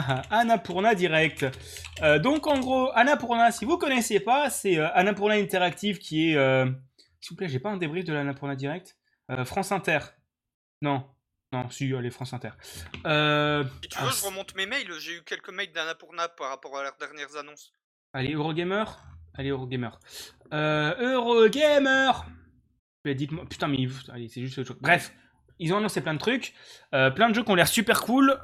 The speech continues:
Speaker 1: Euh, il y a Twelve Minutes qui va sorti-, qui sort jeudi dans le Game Pass, donc ça, c'est très cool. Et, euh, j'ai oublié ce qu'il y a à sortir d'au-, d'autre d'Annapurna, mais encore une fois, Annapurna sortent des jeux géni-, ah si, aussi, truc important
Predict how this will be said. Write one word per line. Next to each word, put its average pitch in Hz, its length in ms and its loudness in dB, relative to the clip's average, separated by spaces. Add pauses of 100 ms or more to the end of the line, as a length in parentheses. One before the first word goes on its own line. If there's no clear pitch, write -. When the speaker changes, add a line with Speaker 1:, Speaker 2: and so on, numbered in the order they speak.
Speaker 1:
Euh, 165 300 2
il 156 40 4
y 165 60 6
a 170 60 4
Twelve 220 300 0
Minutes 220 340 2
qui - 80 -4
va 170 120 6
sorti-, - 320 0
qui - 140 -6
sort 170 200 0
jeudi 214 480 2
dans 165 180 6
le 202 40 -2
Game 165 180 0
Pass, 220 380 -4
donc 127 120 -8
ça, 180 80 -8
c'est - 100 -12
très 131 160 -6
cool. 247 220 -8 (720)
Et, 180 220 8
euh, 156 440 4
j'ai 135 140 0
oublié 202 240 2
ce 220 100 -4
qu'il - 120 0
y - 20 6
a 170 280 6
à 160 60 0
sortir 165 380 -6
d'au-, 165 300 2
d'autre 165 280 4
d'Annapurna, 160 640 2
mais 160 120 0
encore 156 260 2
une 135 80 2
fois, 170 200 2
Annapurna 135 560 2 (440)
sortent - 420 0
des 123 180 0
jeux 123 200 4
géni-, 170 240 0
ah 175 80 2
si, 254 220 6
aussi, 170 280 0
truc - 160 -8
important 156 360 -4